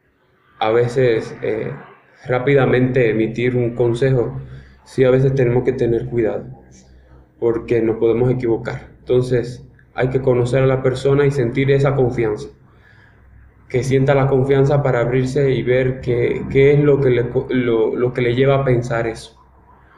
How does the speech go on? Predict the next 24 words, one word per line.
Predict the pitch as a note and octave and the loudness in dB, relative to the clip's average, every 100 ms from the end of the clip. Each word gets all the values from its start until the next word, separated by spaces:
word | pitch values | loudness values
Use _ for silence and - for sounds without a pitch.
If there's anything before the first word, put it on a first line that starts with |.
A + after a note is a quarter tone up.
| - _ | -20 _
Y | C3 C3 | -4 0
tratarle | B2+ A#2 B2+ B2+ C#3+ | 0 2 2 2 2
de | D3 | 2
aclarar | C#3 C#3+ B2+ B2+ D3+ D#3 | 0 2 2 2 0 0
de | C#3 C#3 | 0 0
que, | B2 G2+ F2+ C2 - - - - - - - B2 | 2 2 0 -2 -6 -16 -20 -20 -20 -20 -8 0
de | C3+ | 2
que | C3+ C3 | 4 2
Dios, | B2+ C3+ D#3 - - - - - - - - - - | 4 4 4 2 -6 -10 -16 -20 -20 -20 -20 -18 -4
eh, | A#2 A2+ A#2 - - | 0 0 -2 -6 -6
a | B2+ C3+ | 0 2
eso | C3+ D#3 | 2 2
vino, | C#3 D#3+ C#3 - - - - - | 2 2 0 -2 -8 -14 -14 -4
a | B2 | -2
buscar | A#2 - C#3 | 0 0 0
lo | C#3 | 2
que | C#3 | 2
se | C3+ | 2
había | B2+ B2+ | 2 0
perdido, | B2 C#3 D3+ B2+ | -2 -2 -2 -2
a | A2+ | -2
esa | C3+ C3 | -4 -2
persona | B2+ C3+ C3+ C3 | -2 2 2 0
que, | - | -2